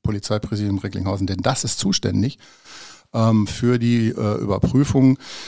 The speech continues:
Ist es möglich, eine solche Ver-, Waffenverbotszone einzurichten? Und sie muss es tun, zusammen mit dem Landesamt für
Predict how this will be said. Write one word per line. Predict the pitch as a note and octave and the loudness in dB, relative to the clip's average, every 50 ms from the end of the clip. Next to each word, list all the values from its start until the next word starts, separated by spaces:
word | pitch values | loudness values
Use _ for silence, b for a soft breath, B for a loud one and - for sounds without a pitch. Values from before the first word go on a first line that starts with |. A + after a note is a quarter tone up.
| B B B B | B B B B
Ist | - F3+ - - | 6 6 6 6
es | - - B2+ | 6 8 8
möglich, | B2+ C#3 C#3+ - C#3 - | 8 8 8 6 2 2
eine | C#3 B2 A#2+ A2 | 4 4 4 4
solche | G#2+ A2+ A#2 - | 4 2 2 0
Ver-, | A2+ - A2+ G#2 G#2 A#2+ - | 0 0 0 0 0 0 -2
Waffenverbotszone | - B2+ B2+ A#2+ - - - - A2 G#2+ A2+ A2+ - - - - G2 F#2+ F#2 - | -4 -4 -4 -2 -2 -2 -2 -2 -2 -2 -2 -2 -2 -4 -4 -2 -2 0 0 0
einzurichten? | - D3+ F#3 - - G#3 F#3+ F#3 F3+ - - - F#3 F#3+ F3 - - - | 2 2 2 2 0 0 0 -2 -2 0 2 2 2 2 2 -2 -6 -4
Und | D#3+ C3 A#2 | -2 2 4
sie | B2 | 6
muss | A#2 A#2+ A#2+ - | 6 6 4 2
es | - - - | 0 -2 -2
tun, | - - A#2+ A#2 A#2+ B2 A#2 | 0 2 4 6 6 6 6
zusammen | - - A2+ G2 A2 G#2+ A2 A2+ | 4 2 0 2 2 4 4 4
mit | A2 A2 - | 2 2 0
dem | G#2+ G2+ | 0 0
Landesamt | F#2+ G2 G#2 G#2+ G#2 G2 - A2 G#2 - | 2 2 2 0 0 -2 -4 -6 -4 -6
für | G#2+ | -6